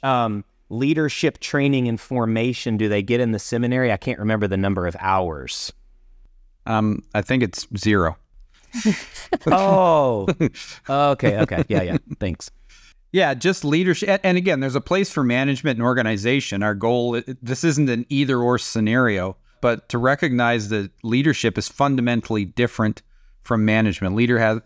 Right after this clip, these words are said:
Speaker 2: leadership has a foresight to it. It's future-oriented. It's about, you know, where you want to s-, go into, whereas management is focused on the here and now, focused on organization. And again, it's,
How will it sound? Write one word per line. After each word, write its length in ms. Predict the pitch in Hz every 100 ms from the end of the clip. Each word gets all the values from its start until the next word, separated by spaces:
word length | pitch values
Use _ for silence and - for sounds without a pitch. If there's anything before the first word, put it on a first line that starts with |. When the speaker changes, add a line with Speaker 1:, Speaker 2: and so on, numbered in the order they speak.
| -
Speaker 2:
leadership 440 | 120 123 - 117
has 180 | 110 101
a 60 | 95
foresight 640 | - 127 131 - 131 120
to 200 | - 127
it. 120 | 120 95
It's 160 | -
future-oriented. 1120 | - 127 - 113 113 117 117 113 107 113 104 - _ _ _
It's 180 | 110 -
about, 360 | 104 117 113 110 -
you 100 | 110
know, 100 | 101
where 280 | 101 117 120
you 160 | 113
want 240 | 107 107 101
to 60 |
s-, 240 | - - - 104
go 300 | 98 117 107
into, 360 | 113 127 - 104
whereas 260 | 104 101 107
management 640 | 113 123 117 98 110 104
is 120 | 98
focused 520 | - 120 110 110 - _ _ _ -
on 160 | 123
the 60 | 110
here 280 | - 131 120
and 100 | 113
now, 340 | 131 139 143
focused 460 | - 117 107 107 107
on 120 | 101
organization. 880 | 107 104 98 90 120 117 - 113 110
And 280 | 104 95 98
again, 300 | 107 117 101
it's, 220 | 92 -